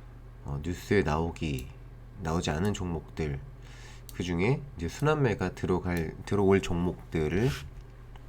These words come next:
미리 선취매 해놓는 게 개인들한테는 가장 전 좋다고 생각합니다. 자,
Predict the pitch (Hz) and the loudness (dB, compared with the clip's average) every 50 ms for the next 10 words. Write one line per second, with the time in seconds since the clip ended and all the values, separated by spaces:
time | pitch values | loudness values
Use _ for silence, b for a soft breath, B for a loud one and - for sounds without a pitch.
0 | - - - 82 - 87 82 87 92 87 73 67 - - - - - - - - | -16 -12 -10 -6 -2 0 2 4 4 2 2 0 -4 -8 -12 -14 -16 -16 -16 -16
1 | - - - - - - - - - - - - - - - - - - - - | -16 -16 -16 -16 -16 -16 -16 -16 -16 -16 -16 -16 -16 -16 -16 -16 -16 -16 -16 -16
2 | - - - - - - - - - - B B B B B B B B B B | -16 -16 -16 -16 -16 -14 -10 -10 -10 -10 B B B B B B B B B B
3 | B B B - - - - - - - - - - 127 135 139 - - 135 123 | B B B -16 -16 -16 -16 -16 -16 -14 -10 -4 0 0 2 2 4 4 6 6
4 | 113 117 123 120 113 101 90 80 80 69 - - 82 85 87 85 87 80 73 - | 6 6 6 4 4 4 2 2 0 0 -2 -2 0 0 0 2 0 0 -2 -2
5 | - 69 69 - - - - - - 78 69 65 - - - - - - - - | -6 -8 -8 -8 -8 -8 -8 -4 -4 -2 -4 -4 -6 -10 -12 -14 -14 -14 -16 -16
6 | - - - - - - - - - - - - - - - - - - - - | -16 -16 -16 -16 -16 -16 -16 -16 -16 -16 -16 -16 -16 -16 -16 -16 -14 -12 -10 -8
7 | 65 67 - - - - - 95 78 73 - 87 80 - - 85 82 80 71 62 | -8 -8 -8 -10 -6 -2 -2 0 0 0 -2 -2 -4 -2 -2 -4 -4 -4 -4 -6
8 | 64 - - - - - - B B B B B B B B B B B B B | -8 -8 -10 -14 -14 -14 -14 B B B B B B B B B B B B B
9 | B B B B - - - - - - - - - - | B B B B -16 -16 -16 -16 -16 -16 -16 -16 -14 -12